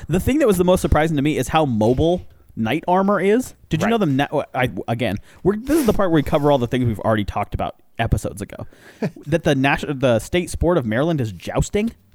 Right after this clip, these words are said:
Speaker 2: That's so cool.
Speaker 1: It's so cool. And so it's like, you have to joust in armor and shit, or you'll just get impaled and murdered.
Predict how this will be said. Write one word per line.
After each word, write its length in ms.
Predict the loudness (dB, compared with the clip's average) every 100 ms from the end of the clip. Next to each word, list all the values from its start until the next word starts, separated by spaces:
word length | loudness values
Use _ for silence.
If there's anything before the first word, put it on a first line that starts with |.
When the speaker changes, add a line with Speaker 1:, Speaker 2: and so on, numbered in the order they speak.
| -14 -8
Speaker 2:
That's 220 | -6 -6
so 220 | -10 -12
cool. 340 | -12 -14 -14 -18 _ _ -4
Speaker 1:
It's 160 | -2
so 340 | -4 4 6 6
cool. 460 | 4 2 2 -2 -12 -20 -20 -4
And 160 | -2 4
so 200 | 6 6
it's 140 | 4
like, 300 | 2 2 2 -6 _ _
you 120 | 2 4
have 200 | 4 0
to 60 |
joust 520 | -2 2 6 6 4 0
in 160 | 0
armor 360 | 4 4 6 6
and 120 | 4
shit, 240 | 2 2
or 80 | 4
you'll 160 | 4 2
just 160 | 0
get 160 | 0 2
impaled 500 | 0 2 2 4 4
and 140 | 2
murdered. 400 | 4 4 2 0